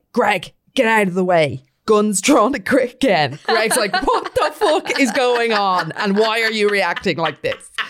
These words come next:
And, uh, David Morgan, huge overreaction.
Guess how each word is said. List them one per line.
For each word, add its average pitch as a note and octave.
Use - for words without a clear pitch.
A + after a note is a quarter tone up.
And, G#3+
uh, G3
David G#3+
Morgan, G#3
huge D#4
overreaction. E3+